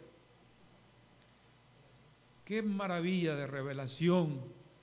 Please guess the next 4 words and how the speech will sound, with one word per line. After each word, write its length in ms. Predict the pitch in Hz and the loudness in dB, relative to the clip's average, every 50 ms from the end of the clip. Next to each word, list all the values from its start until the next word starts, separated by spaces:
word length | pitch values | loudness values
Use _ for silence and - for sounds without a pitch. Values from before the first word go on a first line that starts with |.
| - - - - - - - - - - - - - - - - - - - - - - - - - - - - - - - | -20 -20 -20 -20 -20 -20 -20 -20 -20 -20 -20 -20 -20 -20 -20 -20 -20 -20 -20 -20 -20 -20 -20 -20 -20 -20 -20 -20 -20 -16 -8
Tres 320 | - 190 220 202 185 180 185 | -4 -2 -2 -2 -2 0 2
veces 340 | 240 247 233 240 240 220 | 4 4 4 4 2 0
santo 580 | - - 233 233 226 233 240 226 - - 233 214 | 2 4 4 6 6 4 2 0 0 0 0 0
significa 840 | - - 202 208 208 190 - 208 208 180 - 226 233 226 208 185 | 0 -2 -4 -4 -4 -4 -6 -8 -12 -8 -2 0 0 2 0 0